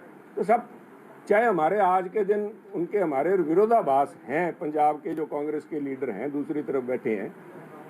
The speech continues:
पर उनको बकरियां कहने का तो उनके लीडर का कोई हक नहीं। उनका अगर प्रधान उनको लीडर बकरियां कह रहा है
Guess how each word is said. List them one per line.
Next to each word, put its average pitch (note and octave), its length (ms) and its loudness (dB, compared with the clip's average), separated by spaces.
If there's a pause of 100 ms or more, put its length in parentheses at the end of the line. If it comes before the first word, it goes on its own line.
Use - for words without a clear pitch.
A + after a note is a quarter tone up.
पर G#3 100 2
उनको A3+ 280 4
बकरियां F#3+ 480 0
कहने A#3+ 300 2
का A#3+ 120 2
तो G#3+ 160 4
उनके F#3+ 320 6
लीडर E3 340 2
का E3+ 140 2
कोई D#3+ 220 0
हक C3 180 -2
नहीं। D3 160 0
उनका D3 260 0
अगर E3+ 200 2
प्रधान C3+ 420 0
उनको E3+ 260 4
लीडर D#3 420 2
बकरियां G3 500 4
कह F#3 140 4
रहा E3 100 2
है A2+ 100 -6